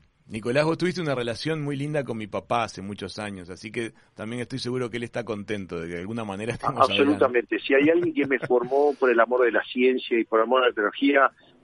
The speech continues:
Speaker 2: fue Raúl Coe.
Speaker 1: Pero mirá vos, Raúl Coe padre,
Speaker 2: Este
Speaker 1: aclaremos, porque este Raúl Coe aporta poco en ese campo. Pero Raúl Coe padre y vos sé que tuvieron una relación
Speaker 2: Yo,
Speaker 1: hermosa.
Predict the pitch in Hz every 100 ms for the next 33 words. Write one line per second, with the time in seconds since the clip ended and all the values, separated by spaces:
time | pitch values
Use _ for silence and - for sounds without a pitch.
0 | _ 127 120 127 135 123 - 98 87 -
1 | - 120 87 85 92 92 87 - 107 110
2 | 127 135 131 110 98 92 104 107 113 117
3 | 107 104 101 101 - - - 131 139 123
4 | 123 123 131 135 120 123 113 107 123 -
5 | 101 104 110 101 104 98 92 87 - -
6 | - - 233 _ 113 113 110 127 131 139
7 | 127 123 127 120 117 123 127 123 110 107
8 | 107 110 107 104 101 98 - 104 104 120
9 | 123 127 131